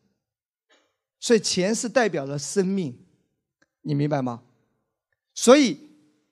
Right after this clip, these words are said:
你钱给出来的时候，上帝说，其实你的心也是在给出来。钱没有给出来的时候，代表着你的心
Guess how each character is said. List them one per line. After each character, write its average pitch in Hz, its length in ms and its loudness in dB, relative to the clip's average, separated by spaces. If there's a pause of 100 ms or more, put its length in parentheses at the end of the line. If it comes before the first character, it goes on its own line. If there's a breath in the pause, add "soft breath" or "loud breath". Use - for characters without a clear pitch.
(120)
你 185 180 -4
钱 202 400 2
给 185 180 -2
出 196 200 -4
来 165 120 0
的 143 140 -6
时 - 120 -8
候， 135 120 -8
上 170 240 -6
帝 160 120 -6
说， 147 260 -6 (180 soft breath)
其 - 160 -2
实 180 160 -4
你 143 140 -4
的 139 100 -6
心 175 420 -4
也 139 140 -4
是 135 180 -12
在 135 140 -8
给 127 180 -16
出 117 200 -16
来。 110 200 -18 (1120 soft breath)
钱 202 320 4
没 269 100 6
有 233 140 6
给 160 200 -4
出 196 120 -4
来 165 140 2
的 156 100 -2
时 156 120 -6
候， 147 80 -4
代 175 180 0
表 143 120 -2
着 147 140 -6
你 139 120 -6
的 127 120 -8
心 156 440 -4